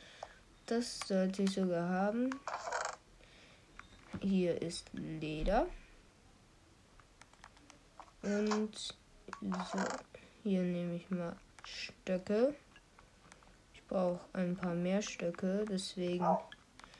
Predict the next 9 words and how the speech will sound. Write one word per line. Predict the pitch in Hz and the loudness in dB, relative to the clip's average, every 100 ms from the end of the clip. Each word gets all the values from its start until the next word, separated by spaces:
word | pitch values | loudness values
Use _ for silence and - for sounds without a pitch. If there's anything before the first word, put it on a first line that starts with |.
| - - - - - - | -20 -20 -20 -20 -20 -6
nehme | 190 180 | -2 2
ich | 180 - | 0 0
nochmal | 185 180 185 160 | 0 0 0 0
einen | 170 | -2
Fichtenstamm | - - 214 - - 226 220 - - 220 220 233 247 - - - 226 | -4 -4 -2 -2 -4 -2 0 -2 -2 0 2 0 -2 -6 -18 -12 -4
raus | 214 214 226 - - - - - - - - | -2 0 -2 -8 -18 -14 -14 -14 -20 -20 -8
und | - 233 233 - - - - | 0 2 2 -2 -14 -16 -4
verarbeite | 185 - 175 196 196 | -2 2 4 4 6
ihn | 196 190 | 4 4